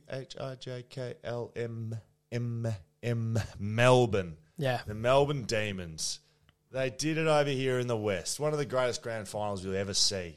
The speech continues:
Speaker 1: Head-to-head with the Western Bulldogs for a half, and then they just went whack, whack,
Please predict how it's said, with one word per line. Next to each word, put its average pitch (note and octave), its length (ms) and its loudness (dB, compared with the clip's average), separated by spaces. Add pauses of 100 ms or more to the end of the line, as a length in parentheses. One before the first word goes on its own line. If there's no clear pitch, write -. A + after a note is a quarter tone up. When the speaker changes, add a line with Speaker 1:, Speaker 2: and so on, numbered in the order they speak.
(140)
Speaker 1:
Head-to-head A2+ 600 -8
with F#2+ 160 -8
the F#2+ 60 -14
Western G#2+ 360 -6
Bulldogs G2+ 480 -4
for G2 160 -10
a F#2 80 -8
half, G2+ 380 -2
and G2+ 120 -12
then D3 140 -4
they C3 100 0
just F2 200 -8
went F2 160 -14 (200)
whack, G#2+ 380 -4 (320)
whack, A2 500 -6